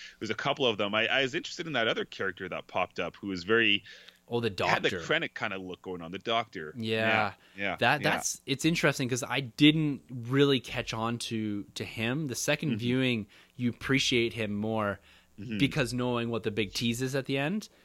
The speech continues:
Speaker 1: Yes.
Speaker 2: he's panicking about having him alive for some reason.
Speaker 1: Right.
Speaker 2: Right? The, the bounty, uh,
Speaker 1: Yeah.
Speaker 2: or the, uh, what do you call it? The, um, the target. They want it
Speaker 1: Mm-hmm.
Speaker 2: alive.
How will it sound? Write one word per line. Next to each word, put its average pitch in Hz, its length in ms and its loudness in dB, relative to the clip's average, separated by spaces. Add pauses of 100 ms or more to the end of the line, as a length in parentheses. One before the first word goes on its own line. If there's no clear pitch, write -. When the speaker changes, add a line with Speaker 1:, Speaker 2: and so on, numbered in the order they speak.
Speaker 1:
Yes. - 280 2
Speaker 2:
he's 160 180 2
panicking 143 540 2
about 113 220 2
having 113 320 2
him 107 140 -2
alive 110 360 0
for - 120 -10
some 95 280 -4
reason. 90 340 -14 (240)
Speaker 1:
Right. 101 560 0
Speaker 2:
Right? 107 320 0
The, 107 220 0
the 98 140 -6
bounty, 104 640 -2 (320)
uh, 98 120 -8
Speaker 1:
Yeah. 87 360 -2
Speaker 2:
or 104 240 0
the, 98 260 -2
uh, 90 420 -6
what 101 140 -8
do 101 40 -2
you 95 60 -8
call 92 220 -8
it? 90 60 -14 (140)
The, 101 180 -4
um, 92 420 -8 (240)
the - 60 -10
target. 101 560 -4 (600)
They 107 80 -2
want 110 240 0
it 107 40 0
Speaker 1:
Mm-hmm. 101 80 -2
Speaker 2:
alive. 98 540 2